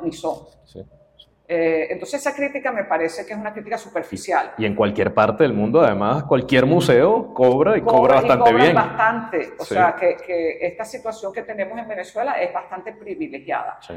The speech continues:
Speaker 1: Ahora, ¿cómo, cómo buscar ese público? Es el reto de esas instituciones.
Speaker 2: Claro.
Speaker 1: ¿Cómo hacer llegar? Bueno, por supuesto, siempre con los colegios, con las universidades, con los estudiantes, para crear el hábito.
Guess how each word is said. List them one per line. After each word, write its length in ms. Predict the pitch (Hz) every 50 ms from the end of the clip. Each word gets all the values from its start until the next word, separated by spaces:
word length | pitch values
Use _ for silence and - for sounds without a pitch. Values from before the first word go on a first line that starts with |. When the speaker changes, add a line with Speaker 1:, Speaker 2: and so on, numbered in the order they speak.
| - -
Speaker 1:
Ahora, 560 | 190 226 233 220 190 180 - - - - -
¿cómo, 880 | - 294 285 277 277 262 247 247 254 247 226 - - - - _ _ _ _ _
cómo 320 | - 233 233 233 247 247
buscar 380 | 233 214 - - - 220 190 170
ese 200 | - - - -
público? 480 | - 226 202 165 143 131 - - -
Es 80 | 147 156
el 100 | 185 170
reto 320 | - 220 254 262 - 277 214
de 200 | 160 139 151 214
esas 260 | 240 - - - 165
instituciones. 640 | 156 - _ - - _ _ - - - 143 135 -
Speaker 2:
Claro. 200 | - 92 80 -
Speaker 1:
¿Cómo 240 | - 269 285 302 254
hacer 340 | 214 - - 196 185 185 -
llegar? 380 | 190 170 156 160 151 151 - - - - - _
Bueno, 280 | - 165 185 165 147 - _ -
por 100 | 147 -
supuesto, 440 | - 139 - 143 - - - 131
siempre 340 | - - 139 131 135 156 143
con 100 | - 160
los 120 | 147 147 -
colegios, 500 | - 165 170 165 147 143 165 160 151 -
con 140 | 160 147
las 80 | 147 151
universidades, 500 | 151 151 147 147 147 143 - 143 143 -
con 120 | 175 170
los 140 | 165 165 170
estudiantes, 600 | 175 - - - _ 208 214 202 185 185 214 208
para 200 | - 196 202 196
crear 240 | - 233 254 233 214
el 120 | 185 175
hábito. 420 | 190 190 - 143 - - - 104